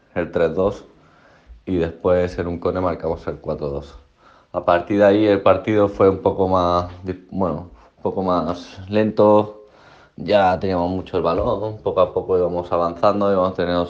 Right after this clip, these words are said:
ocasiones y nada, y solo faltaba que, que acabara el partido y ya está. Pudimos marcar muchos más goles, pero bueno, no pasa nada. La siguiente jornada intentaremos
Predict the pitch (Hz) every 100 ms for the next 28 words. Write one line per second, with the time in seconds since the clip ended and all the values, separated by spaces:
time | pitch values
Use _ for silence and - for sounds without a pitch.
0 | 90 87 90 107 104 104 104 - - -
1 | - - - - - _ _ - 101 95
2 | 85 73 82 82 87 101 95 - 87 87
3 | 90 82 78 71 - - 78 82 78 73
4 | 78 - 82 80 76 - 85 76 - _
5 | - 87 85 90 92 87 85 82 85 87
6 | 87 90 92 90 107 117 117 82 139 92
7 | 92 - _ - - 92 80 78 80 85
8 | - - _ _ _ - - - 78 -
9 | - 80 85 87 87 87 - _ _ -
10 | 78 76 78 76 78 78 80